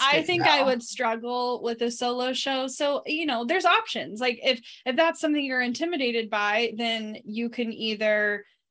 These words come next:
Speaker 1: find a co-host that you really enjoy, or you can absolutely start a show by doing primarily interviews and,
Speaker 2: Mm-hmm.
Speaker 1: and interviewing guests. And then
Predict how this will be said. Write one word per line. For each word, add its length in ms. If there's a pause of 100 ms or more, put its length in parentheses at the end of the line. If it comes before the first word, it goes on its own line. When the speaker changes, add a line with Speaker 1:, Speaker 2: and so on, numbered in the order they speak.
(140)
Speaker 1:
find 360
a 60
co-host 720
that 220
you 280
really 380
enjoy, 760 (460)
or 600
you 180
can 300
absolutely 760
start 320
a 80
show 500
by 180
doing 600 (120)
primarily 960
interviews 1000
and, 280
Speaker 2:
Mm-hmm. 200
Speaker 1:
and 120
interviewing 640
guests. 640
And 200
then 340